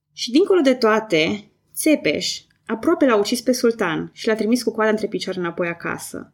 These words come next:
Dar în decurs de câteva zile, același Vlad a fost părăsit de aliați și de boieri, dovedind că ne place tare mult să-l strigăm pe Țepeș,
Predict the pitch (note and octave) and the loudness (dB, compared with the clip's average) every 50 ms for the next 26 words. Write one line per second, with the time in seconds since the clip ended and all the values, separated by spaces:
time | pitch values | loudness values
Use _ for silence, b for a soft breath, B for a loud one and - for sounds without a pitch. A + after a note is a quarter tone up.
0 | _ _ _ _ _ _ _ _ _ _ _ _ _ _ _ _ _ _ _ _ | _ _ _ _ _ _ _ _ _ _ _ _ _ _ _ _ _ _ _ _
1 | _ _ _ _ _ - B3+ A3 A3+ A3+ A#3 A#3+ B3 A#3+ D#4 E4 E4 - C4 C4 | _ _ _ _ _ -6 0 2 4 4 4 4 4 4 2 2 2 2 2 2
2 | B3+ B3+ A#3 F#3+ F3+ E3+ E3+ G3 B3 C#4 B3 G3+ F3 - F3 F3 - - _ _ | 2 2 2 2 2 0 2 2 2 4 4 4 2 2 0 -4 -6 -12 _ _
3 | _ _ - - - A3 A3+ - D4 D4+ D4 C4 G3+ F#3 F3 F3+ E3 D#3 - - | _ _ -12 -8 -6 -2 0 2 4 4 4 4 2 0 -4 -4 -4 -4 -4 -6
4 | - - _ _ _ _ _ _ _ _ _ B3 A3 - C4 C4+ C4 - - C4 | -8 -10 _ _ _ _ _ _ _ _ _ -14 -6 0 0 0 0 0 0 2
5 | B3 A#3 G#3+ A3 - F#3 F3 E3+ E3 E3+ E3 E3 - - - F3+ F3+ F3 F#3 F#3+ | 2 2 2 0 -2 -2 0 0 0 0 0 0 0 -2 0 0 0 2 2 2
6 | G3 F3+ D#3 - - - _ _ _ _ _ - G3+ G#3+ G3+ A3 G#3+ A3 A3 A3 | 4 2 2 0 -2 -8 _ _ _ _ _ 0 0 2 4 4 2 2 2 0
7 | G#3+ - A3 G#3 G3+ G3+ G3+ - A#3 A3 A3 - A3+ G#3+ A3 - C#4+ B3+ G#3+ F3+ | 0 0 0 0 0 0 0 0 0 0 0 0 0 -2 0 0 2 2 2 2
8 | D#3+ D3+ D3 D3+ D#3 D#3 - F3+ F3 F3 - - F#3 F3 F3 E3 E3 D#3+ D#3 D#3 | 0 0 0 -2 -4 -4 -2 -4 -4 -4 -2 -2 -2 0 0 -2 -2 -4 -6 -6
9 | - - G#3+ G#3+ G#3+ G#3+ G#3 G3+ G3+ - - | -2 0 0 0 0 0 -2 -2 -2 -6 -10